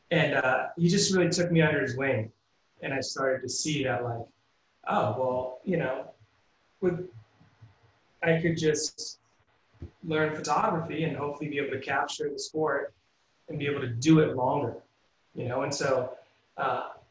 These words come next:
I remember working, I was in the kitchen, this was two thousand six, um, and it, I was prepping, it was, like, a big Friday, I remember we were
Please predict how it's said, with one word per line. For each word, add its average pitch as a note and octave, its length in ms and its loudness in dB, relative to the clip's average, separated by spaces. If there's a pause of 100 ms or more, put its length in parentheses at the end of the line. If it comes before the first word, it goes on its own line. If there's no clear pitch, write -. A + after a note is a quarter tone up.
(240)
I E3 60 8
remember E3+ 280 8
working, D#3+ 300 6
I D3+ 80 2
was D3 140 0
in D#3 80 0
the D#3 80 0
kitchen, D3+ 440 0
this E3 160 -6
was - 360 -14
two E3 180 0
thousand C#3 460 0
six, - 720 -2 (960)
um, - 420 -2 (560)
and D#3 120 0
it, C#3 60 0 (300)
I D3+ 80 -2
was - 200 -4
prepping, D3+ 420 4
it A#2+ 100 -8
was, - 300 -10
like, - 60 -20
a - 40 -20 (340)
big F3+ 320 2
Friday, C#3+ 580 -2
I C3 60 -2
remember B2+ 340 -6
we B2 140 -8
were - 200 -10